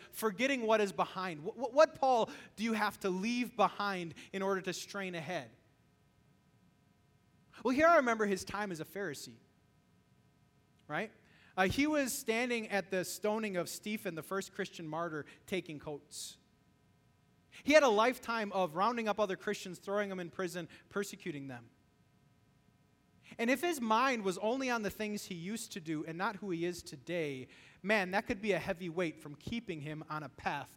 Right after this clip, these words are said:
towards the Lord. I consider also some of the trials he faced. Paul at this point had been, uh, stoned, had been beaten, had been put in prison himself.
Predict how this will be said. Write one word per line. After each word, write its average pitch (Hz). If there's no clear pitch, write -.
towards 135
the 127
Lord. 120
I 180
consider 190
also 185
some 175
of 160
the 151
trials 185
he 143
faced. -
Paul 208
at 180
this 196
point 190
had 170
been, 160
uh, 147
stoned, 196
had 165
been 139
beaten, 196
had 156
been 143
put 202
in 160
prison 180
himself. 151